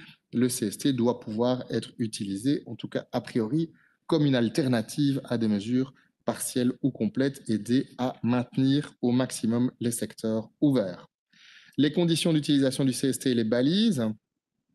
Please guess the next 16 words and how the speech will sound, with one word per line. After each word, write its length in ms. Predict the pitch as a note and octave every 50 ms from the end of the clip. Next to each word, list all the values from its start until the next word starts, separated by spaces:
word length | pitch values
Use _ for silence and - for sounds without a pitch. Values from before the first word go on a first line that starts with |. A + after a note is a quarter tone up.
| - - -
Le 120 | C#3 D3
C 180 | C#3 - - C3+
S 120 | B2 -
T, 160 | - - D3+
c'est 100 | C3+ -
le 80 | C3 A#2
résultat 340 | A2 A#2+ C3 B2+ A#2+ C#3+ C3+
de 40 | B2+
l'analyse 320 | B2 A#2+ B2 B2+ C3+ C3+
du 100 | B2 A#2+
certificat 500 | - - B2+ - - B2+ B2 A#2+ - B2
covid 280 | - - C#3 B2+ C3 C3
numérique 400 | C3 B2 B2 B2 A#2+ C3 C3 B2
de 80 | A#2+
l'Union 160 | A2+ A#2 A#2+
européenne 500 | A#2 A2+ A#2 A2+ - B2 B2 B2 A#2+ A2+